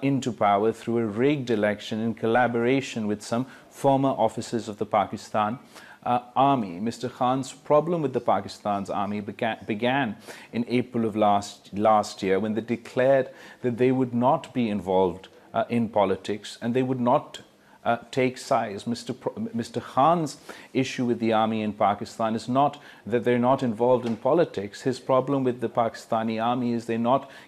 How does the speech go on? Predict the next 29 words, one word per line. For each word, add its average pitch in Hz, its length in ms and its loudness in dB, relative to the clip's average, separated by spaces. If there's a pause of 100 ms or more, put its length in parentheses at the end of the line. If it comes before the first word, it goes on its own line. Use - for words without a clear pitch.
getting 131 300 2
involved, 107 520 0 (260)
uh, 107 200 -2 (120)
to 143 120 -2
support 131 540 0
him. 101 140 -8
As 110 140 -8
far 151 320 4
as 151 160 -2
the 127 160 -2
army's 123 540 -2 (260)
popularity 135 800 2
as 120 140 -2
an 120 100 0
institution 151 840 -4
is - 180 -6
concerned, 101 640 -8 (320)
uh, 117 460 -4 (280)
it 120 220 -6
may, 131 400 2 (300)
it, 104 160 -8
the 113 80 0
P - 340 -2
T 139 180 -2
I 131 140 4
supporters 135 680 0 (340)
may 123 260 2
be, 113 340 2
uh, 104 140 0